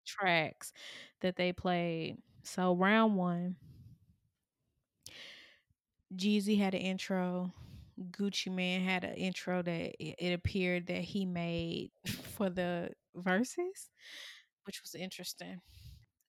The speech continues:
Round three, Gucci play I Think I Love Her.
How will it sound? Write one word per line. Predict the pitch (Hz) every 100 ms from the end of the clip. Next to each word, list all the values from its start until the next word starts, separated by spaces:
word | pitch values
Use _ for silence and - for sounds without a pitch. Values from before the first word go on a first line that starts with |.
| -
Round | 190 185 180 180
three, | 208 262 214 190 226 - _ _ - - _ _ _ _ -
Gucci | 208 208 - 196
play | 202 180 -
I | 175
Think | 185 196 185
I | 175
Love | 175 190 196 185
Her. | 185 185